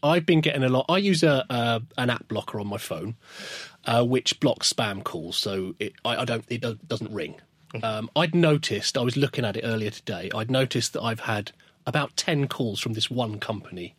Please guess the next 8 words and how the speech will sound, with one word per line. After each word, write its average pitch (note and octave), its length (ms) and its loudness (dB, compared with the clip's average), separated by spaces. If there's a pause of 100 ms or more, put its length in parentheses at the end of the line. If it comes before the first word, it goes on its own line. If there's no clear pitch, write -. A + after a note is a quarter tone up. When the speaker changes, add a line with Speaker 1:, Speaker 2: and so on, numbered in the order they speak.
(200)
Speaker 1:
this - 200 -4
week. E2 320 -12 (680)
So, D#3 360 6 (100)
um, D3+ 420 4 (280)
just - 300 4
purely A3+ 480 6
out E3 180 2
of C#3 340 0